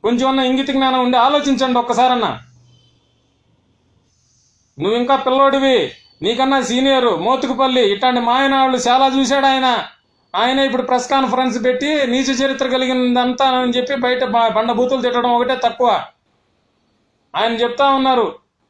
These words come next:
కాపులను కాపుల చేత తిట్టిస్తున్నాడు, దళితులను దళితుల చేత తిట్టిస్తున్నాడు, ఉమ్, బ్రాహ్మణుల్ని బ్రాహ్మణుల చేత తిట్టిస్తున్నారు అని. ఇటువంటివన్నీ నీకు గుర్తురాలా? ఫస్ట్ ఆయనకి సమాధానం చెప్పి తెలంగాణలో,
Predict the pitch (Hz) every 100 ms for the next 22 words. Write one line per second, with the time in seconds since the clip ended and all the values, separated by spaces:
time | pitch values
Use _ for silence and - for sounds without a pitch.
0 | _ - 240 247 254 233 247 254 254 247
1 | 214 240 247 233 240 233 226 233 240 226
2 | 247 247 240 226 247 208 247 208 240 196
3 | 233 233 240 220 220 233 247 247 _ _
4 | _ _ - 202 208 202 180 208 254 262
5 | 247 240 226 254 262 254 247 202 233 240
6 | 240 240 240 247 240 226 165 - _ -
7 | 160 240 226 240 262 254 240 240 269 262
8 | 254 247 247 269 254 240 233 247 262 262
9 | 247 208 240 247 294 285 311 294 269 220
10 | 151